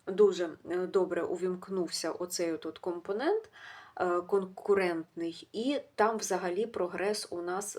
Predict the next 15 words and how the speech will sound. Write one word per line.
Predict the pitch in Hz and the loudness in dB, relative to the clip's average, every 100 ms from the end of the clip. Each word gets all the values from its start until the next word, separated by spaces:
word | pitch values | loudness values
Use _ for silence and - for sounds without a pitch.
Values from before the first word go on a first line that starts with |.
| - | -4
е, | 170 160 156 | -4 -4 -8
становить | - 175 180 185 156 | -4 -4 0 -2 -2
близько | 170 180 185 170 | -2 -4 -4 -6
двадцяти | 160 165 160 - | -6 -6 -10 -10
балів. | 165 156 151 139 _ _ _ _ _ _ _ _ _ - - - | -6 -6 -6 -12 _ _ _ _ _ _ _ _ _ -12 -12 2
Великий | 208 226 202 165 | 6 6 6 0
стрибок. | - 170 170 160 - - _ _ _ - - - - _ - | -6 -8 -6 -8 -8 -20 _ _ _ -20 -16 -14 -16 _ -10
І | 240 226 | -2 0
саме, | - 240 208 180 165 - - | 4 4 4 2 -2 -6 -10
м, | 180 170 165 - - | -8 -6 -8 -10 -6
на | 180 196 185 165 - 165 | -2 2 2 0 -2 -2
базі | 180 190 175 | 2 2 0
цього | - 190 185 170 | -2 -2 0 0
великого | 175 175 170 165 175 | 2 0 -4 -8 -10
стрибка, | - - 180 - 262 | -10 -10 -10 4 6